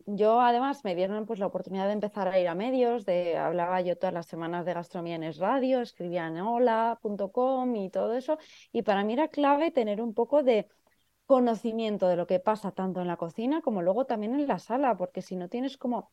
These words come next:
esa visión un poco trescientos sesenta, al final solo ves un lado y desde que empatizas menos o hablas de, con el desconocimiento.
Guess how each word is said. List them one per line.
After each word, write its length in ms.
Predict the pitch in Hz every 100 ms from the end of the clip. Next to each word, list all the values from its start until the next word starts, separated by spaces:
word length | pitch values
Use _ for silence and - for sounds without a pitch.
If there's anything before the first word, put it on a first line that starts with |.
| -
esa 260 | 214 247
visión 560 | 254 240 - 254 262 247
un 100 | 226
poco 240 | 233 254
trescientos 360 | 254 254 - 226
sesenta, 380 | 254 262 277 294 - - -
al 160 | - 226
final 380 | - 208 214 233
solo 340 | - 311 302
ves 260 | 240 247 -
un 300 | - 262 247
lado 480 | 240 233 226 285 392
y 640 | - 190 180 165 147 - -
desde 320 | - 185 170
que 80 | 175
empatizas 640 | 175 180 165 220 233 285 269
menos 340 | 277 359 381
o 220 | - -
hablas 480 | - 175 185 208 -
de, 240 | - 202 185
con 240 | 196 185
el 120 | 180
desconocimiento. 840 | 165 - 170 185 - 196 226 240